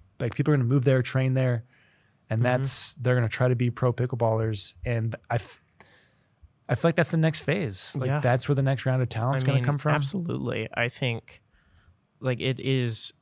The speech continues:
Speaker 2: so incredibly important to drill and to train. Um, and I know, like, almost every single pro does, but to an extent, they're just doing it in where, wherever they can.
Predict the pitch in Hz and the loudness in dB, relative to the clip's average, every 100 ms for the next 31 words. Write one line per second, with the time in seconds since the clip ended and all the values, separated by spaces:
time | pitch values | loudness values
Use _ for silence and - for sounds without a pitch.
0 | - - - 175 165 139 120 123 127 131 | -10 -8 -4 0 2 2 0 -4 0 0
1 | 123 120 117 113 - 120 - 117 - - | 0 -2 -2 -4 -4 -4 -4 -6 -8 -8
2 | 131 107 107 - _ - 113 - 113 107 | -6 -4 -6 -10 _ -18 -12 -4 -2 0
3 | 101 101 107 - - - 123 104 101 104 | -2 -4 -8 -10 -10 -4 -2 -2 -4 -6
4 | 104 - 147 - _ 120 104 107 - 113 | -8 -12 -14 -20 _ -8 -8 -8 -8 -8
5 | 110 113 120 113 110 107 - _ _ _ | -6 -4 -4 -4 -4 -8 -12 _ _ _
6 | _ _ _ - 196 165 139 131 127 123 | _ _ _ -2 2 2 2 0 0 0
7 | 135 117 - 113 107 113 113 120 123 110 | -2 -2 0 -2 0 2 2 0 -4 -6
8 | - 131 110 107 - - 120 - 113 110 | -4 -4 -2 -4 -6 -4 -4 -2 -4 -4
9 | 117 160 117 120 113 113 110 - 127 117 | -6 -8 -4 -2 0 -2 -4 -6 -4 -2
10 | 110 107 110 - _ _ _ - 208 131 | -2 -6 -8 -14 _ _ _ -14 -2 0
11 | 117 127 120 104 110 113 - - - 139 | 0 0 0 0 -2 -4 -8 -10 -10 -12